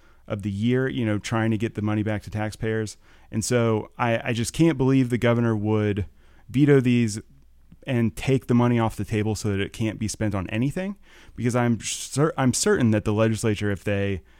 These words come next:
knew there was five hundred million dollars more that they could use,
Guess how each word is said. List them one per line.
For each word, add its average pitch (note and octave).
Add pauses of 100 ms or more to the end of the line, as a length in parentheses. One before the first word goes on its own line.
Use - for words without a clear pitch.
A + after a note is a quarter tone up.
(100)
knew B2
there C3
was A#2
five A#2
hundred A2
million A#2
dollars G#2+
more A2
that G2+
they F#2+
could F#2
use, G#2+